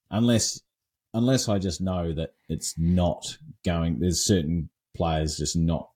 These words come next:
you know, they're not gonna be, um, the ones that are causing the issue. And I, but I will time everyone,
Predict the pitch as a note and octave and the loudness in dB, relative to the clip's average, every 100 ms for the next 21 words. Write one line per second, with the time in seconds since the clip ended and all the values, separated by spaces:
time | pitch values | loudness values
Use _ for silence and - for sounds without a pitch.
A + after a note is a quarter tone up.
0 | _ _ _ _ _ _ - E2 D2 D2 | _ _ _ _ _ _ -6 -4 -2 -2
1 | E2 E2+ D#2 - D#2+ D2 D#2 D2+ D2+ D2 | 0 0 -2 -2 -2 0 0 2 2 -2
2 | _ _ _ _ _ _ _ _ _ - | _ _ _ _ _ _ _ _ _ -4
3 | D2+ C2+ C#2 - - E2 D2+ E2 D#2 C#2+ | -2 -2 -4 -6 -4 0 0 0 0 -2
4 | D2+ D2 - E2 D2+ D2 D2 F2+ F#2+ C#2+ | -4 -4 -2 -2 -2 -4 0 0 2 2
5 | D2+ A#2+ - _ _ _ _ - - _ | 2 2 -6 _ _ _ _ -20 -20 _
6 | _ E2+ F2+ F2+ F#2 F#2 - G2 G2 G2 | _ 0 2 4 2 0 0 -2 2 2
7 | G#2 G2 G2+ F2+ F#2+ A2 A2+ A2+ A2+ A2 | 2 2 0 0 2 4 4 4 2 0